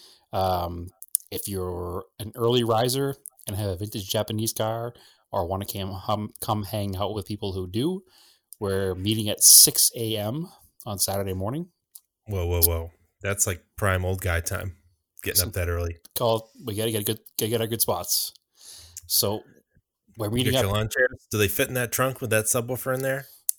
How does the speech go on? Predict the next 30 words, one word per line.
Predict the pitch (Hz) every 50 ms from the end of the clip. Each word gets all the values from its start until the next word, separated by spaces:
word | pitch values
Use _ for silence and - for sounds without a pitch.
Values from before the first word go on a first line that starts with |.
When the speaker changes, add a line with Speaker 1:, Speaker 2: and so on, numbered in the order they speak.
| _ _ -
Speaker 1:
Well, | - 104
I | 101
had | 127 123
to | - 131
take | 110
it | 113
out | 120 131 120
'cause | 110 101
it | 117
was | 90 87
rattling. | 90 98 95 98 101 92 85 85 85 85 - - - - - - - _ _ - _ _ _ _ - -
Speaker 2:
Okay. | 110 - - - - - - _ -
Speaker 1:
Um, | 107 87 - 135 120 123 123 123 104 - - - - - _
<laughs> | - - - - - - -
we're | 117 101
gonna | 104 131
meet | 143 143 135
up | 120
at | 123 113
six | - - - 131 - -
A | 139 127 120 120
M | 120 120 120 120 - -
at | 117 113 -
the | - -
In-N-Out | - 127 113 117 113 110 107 107 110 - - -
on | - 98 95 95 95 92 95
Twentieth | - - - 107 101 98 104 - -
Street | - - 92 -
in | - -
Camelback. | - 113 110 98 95 101 95 98